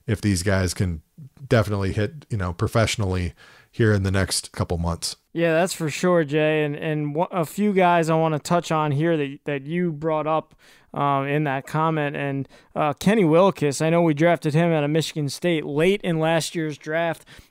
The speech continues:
Speaker 2: Uh, he was injured early in the season, never even got to suit up for the Vikings, um, in a regular season game.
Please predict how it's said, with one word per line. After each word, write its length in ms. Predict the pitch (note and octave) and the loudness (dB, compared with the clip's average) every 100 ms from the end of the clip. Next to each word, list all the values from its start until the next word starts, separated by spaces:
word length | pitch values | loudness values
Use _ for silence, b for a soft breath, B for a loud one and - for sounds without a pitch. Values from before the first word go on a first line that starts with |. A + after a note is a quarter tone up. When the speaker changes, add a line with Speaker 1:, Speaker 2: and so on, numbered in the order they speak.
| B | B
Speaker 2:
Uh, 340 | D#3+ D#3 C#3+ C#3 | -6 -2 -2 -2
he 160 | D3+ | -4
was 180 | A3+ F3+ | -2 -2
injured 320 | D#3+ D3 D#3 D#3 | -2 -4 -6 -2
early 280 | F3 E3 D#3+ | 0 0 -2
in 100 | D3 | -6
the 60 | |
season, 340 | C3 E3+ D#3+ D#3+ | -4 -2 -2 0
never 200 | E3+ E3+ | 2 2
even 220 | D#3+ D#3+ | 2 2
got 180 | D#3 D3 | 2 0
to 80 | |
suit 260 | C#3 - D#3 | -4 -2 0
up 160 | E3 - | 0 0
for 140 | F3+ | 2
the 100 | F#3 | 2
Vikings, 560 | D#3 F3 E3+ E3 D3+ - B B | 2 2 2 -2 -2 -6 B B
um, 200 | - D#3 | -4 -2
in 100 | D3+ | 0
a 60 | D3+ | 0
regular 360 | D#3+ E3 D#3 C#3 | 2 2 2 0
season 400 | F3+ D#3 D3 C3 | 0 0 0 -2
game. 420 | D#3+ F3 D3+ | 0 2 0